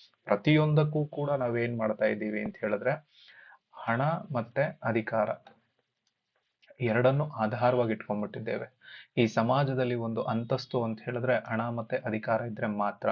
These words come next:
ಒಳ್ಳೆಯ ಗುಣಗಳನ್ನ ಹೊಂದಿರತಕ್ಕಂಥ ಒಬ್ಬ ಒಳ್ಳೆಯ ವ್ಯಕ್ತಿಯನ್ನ ನಾವು ಆದರ್ಶವಾಗಿ ಇಟ್ಕೊಳ್ಳೋದಕ್ಕೆ ಹೋಗೋದೇ ಇಲ್ಲ.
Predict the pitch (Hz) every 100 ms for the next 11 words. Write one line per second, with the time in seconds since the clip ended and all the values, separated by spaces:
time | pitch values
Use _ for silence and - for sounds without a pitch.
0 | 104 - - - - - 113 127 147 131
1 | 117 117 123 120 117 113 110 107 - 110
2 | - 107 110 113 113 107 104 117 123 113
3 | 110 110 - 131 123 120 117 120 135 110
4 | - - - _ 117 110 123 123 123 110
5 | 104 - 107 107 107 104 104 101